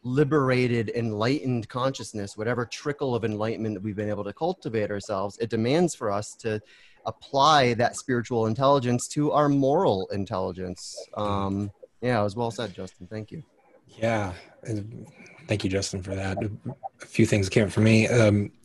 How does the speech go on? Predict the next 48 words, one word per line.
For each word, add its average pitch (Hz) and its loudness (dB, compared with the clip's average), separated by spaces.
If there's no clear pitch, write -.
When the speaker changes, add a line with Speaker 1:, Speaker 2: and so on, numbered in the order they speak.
Speaker 2:
you 135 6
know, 110 8
some 135 8
of 117 8
the 104 8
earlier 135 10
teachings 101 4
of 95 2
Buddhism 95 2
pointed 104 4
to 101 4
escaping 95 2
samsara. 90 2
That 98 4
was 92 2
the - 0
goal. 90 4
It's 87 -2
just 87 -4
like, 87 -2
"How 98 0
can 98 0
I 90 0
get 92 0
out 98 4
of 95 2
this 90 -4
existence? 90 -2
How 104 0
can 101 0
I 95 0
get 107 2
out 104 4
of 92 0
this 95 -2
body? 92 0
Like, 92 -2
this 101 4
is 90 -2
bullshit. 107 4
I'm 98 -2
outta 107 4
here." 85 -4
So, 165 6
okay, 104 2
if 139 4
that's 190 6
the, 127 4